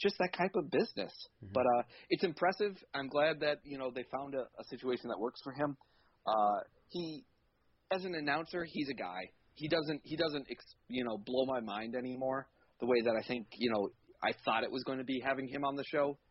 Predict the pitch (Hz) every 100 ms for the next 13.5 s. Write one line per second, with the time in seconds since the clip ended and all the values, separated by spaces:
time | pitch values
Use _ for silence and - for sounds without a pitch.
0 | _ _ - 120 120 123 120 123 120 117
1 | 113 107 104 113 101 110 - - 110 95
2 | 113 101 98 - - 98 - 92 104 101
3 | 95 92 - 107 - 107 85 - 90 101
4 | 131 - _ - _ - 113 104 117 101
5 | 110 120 170 139 131 135 120 110 117 110
6 | 104 - - 117 - 104 98 90 127 -
7 | 120 123 110 107 107 101 101 98 - _
8 | 98 - 135 147 143 - _ _ - 123
9 | 113 104 151 156 - 90 95 101 104 98
10 | 98 92 95 95 - - 98 95 131 120
11 | 131 151 123 117 85 101 113 110 117 117
12 | 120 - 117 110 117 110 107 107 - 107
13 | 104 95 90 117